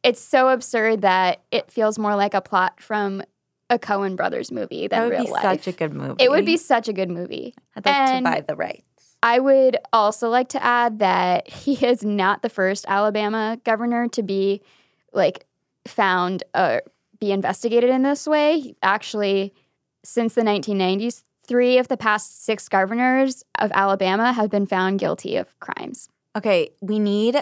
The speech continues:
Speaker 2: a data journalist to be employed by the podcast so that we can do a Big Time Dicks heat map, because I feel like there are certain parts of the country.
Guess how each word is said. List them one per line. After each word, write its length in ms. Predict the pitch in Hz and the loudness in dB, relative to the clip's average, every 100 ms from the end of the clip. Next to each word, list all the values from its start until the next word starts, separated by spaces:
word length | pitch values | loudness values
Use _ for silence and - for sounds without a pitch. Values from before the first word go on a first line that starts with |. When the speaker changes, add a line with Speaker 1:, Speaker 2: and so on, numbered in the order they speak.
| - | -2
Speaker 2:
a 60 | 220 | -2
data 360 | 196 160 160 | 0 2 0
journalist 920 | - 151 139 127 131 151 - - - | -2 -6 -4 -4 -4 -6 -12 -16 -16
to 140 | - 175 | -12 -6
be 160 | 170 | -4
employed 320 | 156 156 180 175 | -4 -2 -4 0
by 100 | 190 | 0
the 120 | 185 | -2
podcast 500 | - 131 - 127 156 | -2 -4 -4 -8 -6
so 160 | - | -6
that 160 | 175 156 | -4 -4
we 80 | 147 | -4
can 180 | 180 156 | -8 -4
do 360 | 160 151 151 - | -2 0 -2 -2
a 80 | |
Big 220 | 160 160 - | -2 -2 -2
Time 180 | 170 | -6
Dicks 260 | 147 143 - | -4 -6 -8
heat 400 | - - 180 - | -20 -8 -8 -8
map, 360 | 131 - - - - _ | -8 -6 -8 -14 -20 _
because 200 | 190 190 | -8 0
I 80 | 175 | 0
feel 200 | 180 190 | 0 -2
like 120 | 180 | -2
there 160 | 185 202 | 0 0
are 40 | |
certain 420 | 214 - - 180 208 | 0 -6 -6 -4 -4
parts 240 | 190 185 | -6 -6
of 60 | 190 | -6
the 100 | 180 | -6
country. 360 | 135 - - | -6 -10 -14